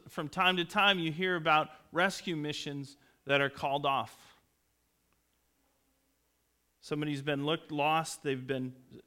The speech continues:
searched for, for days and days,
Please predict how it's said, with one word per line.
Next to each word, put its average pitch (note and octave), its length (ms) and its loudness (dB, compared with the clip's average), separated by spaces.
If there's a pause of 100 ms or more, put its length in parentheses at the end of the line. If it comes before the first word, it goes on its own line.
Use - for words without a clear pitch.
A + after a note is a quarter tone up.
searched - 480 -4
for, D#3 420 0
for - 160 -10
days D3+ 600 0
and B2+ 140 -4
days, D3 520 -2